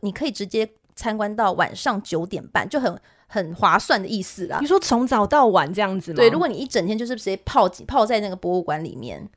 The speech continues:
Speaker 2: 诶，我这时候又突然想到一件事情，就是葵花先生有分享，就是他当天呢到了罗浮宫，参观人数是真的很多，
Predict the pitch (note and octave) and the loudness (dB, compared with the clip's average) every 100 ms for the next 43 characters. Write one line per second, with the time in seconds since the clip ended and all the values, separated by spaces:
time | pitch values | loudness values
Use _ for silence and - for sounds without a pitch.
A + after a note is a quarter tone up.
0 | _ _ _ _ - E4 E4+ - - _ | _ _ _ _ 2 2 2 -10 -20 _
1 | _ _ _ _ - A3 E4+ E4 C#4 C4+ | _ _ _ _ 2 4 4 6 8 8
2 | C4+ C#4 G3 G3 F3 G#3 G#3 G#3 G3 G3+ | 6 6 4 4 -2 2 2 2 -2 -2
3 | F#3 E3+ E3+ A#3+ C#4+ C#4 - A3+ B3+ B3 | -4 -4 -6 -2 0 0 2 4 4 2
4 | A#3+ G#3+ C#3+ - F3 F3+ F3+ C#3 A3 B3+ | 0 0 0 -2 -2 -2 -4 -2 -2 0
5 | C#4 C4 A#3 B3 - A3 G#3+ G3 - G#3 | 0 -2 -2 -4 -2 0 0 -2 2 2
6 | F3 D3+ B2+ E3+ E3 - E3 F#3+ F3+ G#3 | 4 2 0 0 0 -2 0 2 2 -4
7 | - A#3+ A#3 A#3 A3+ F3 F3+ A#3 A#3 A#3+ | -4 0 2 2 2 0 0 -4 -4 -8
8 | - A3+ G#3 F#3+ F3 D3 A#2+ E3 E3 | 0 2 2 0 -2 -4 -4 0 0